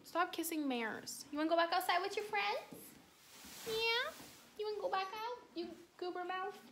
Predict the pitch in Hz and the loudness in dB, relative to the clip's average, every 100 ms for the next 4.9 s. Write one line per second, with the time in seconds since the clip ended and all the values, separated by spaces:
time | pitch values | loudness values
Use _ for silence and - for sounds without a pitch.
0 | - - - - - - - - 339 359 | -20 -20 -20 -18 -16 -18 -10 -2 0 2
1 | 370 392 539 311 240 240 254 - - - | 2 4 4 4 2 -2 -6 -16 -20 -20
2 | - - - - - - - - 330 359 | -20 -20 -20 -18 -18 -18 -10 -4 2 6
3 | 370 403 370 359 349 349 330 - - - | 6 6 6 8 8 6 0 -12 -18 -20
4 | - - 466 508 494 480 480 480 | -18 -4 0 2 6 8 8 8